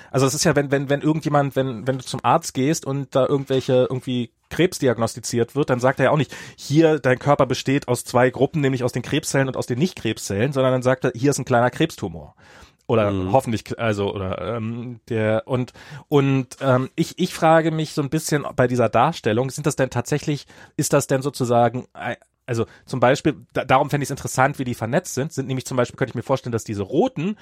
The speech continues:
Speaker 1: nur untereinander vernetzt sind, wohingegen die Blauen auch mit vielen vernetzt sind,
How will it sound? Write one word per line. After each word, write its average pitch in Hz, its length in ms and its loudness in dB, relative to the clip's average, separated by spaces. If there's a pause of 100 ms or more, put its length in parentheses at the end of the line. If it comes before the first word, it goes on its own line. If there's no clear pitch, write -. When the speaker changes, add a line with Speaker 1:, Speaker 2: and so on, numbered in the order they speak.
(120)
Speaker 1:
nur 139 320 4
untereinander 117 480 0
vernetzt 104 420 -8
sind, 156 220 -6 (240)
wohingegen 131 480 0
die 117 80 -6
Blauen 120 500 4
auch 135 240 -2
mit 143 140 -8
vielen 165 380 0
vernetzt 143 440 -6
sind, 139 160 -8